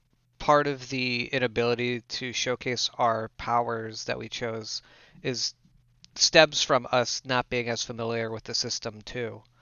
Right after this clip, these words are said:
where, you know, if, if we had been more familiar with it,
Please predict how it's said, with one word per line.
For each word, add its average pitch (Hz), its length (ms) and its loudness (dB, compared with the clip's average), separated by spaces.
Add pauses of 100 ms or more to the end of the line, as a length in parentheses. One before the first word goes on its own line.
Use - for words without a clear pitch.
(380)
where, 107 400 -2 (340)
you 127 120 0
know, 107 160 0
if, - 360 -6 (800)
if 131 160 0
we 135 100 2
had 113 160 -2
been 143 200 4
more 131 200 0
familiar 120 400 0
with 117 200 -2
it, 117 180 -4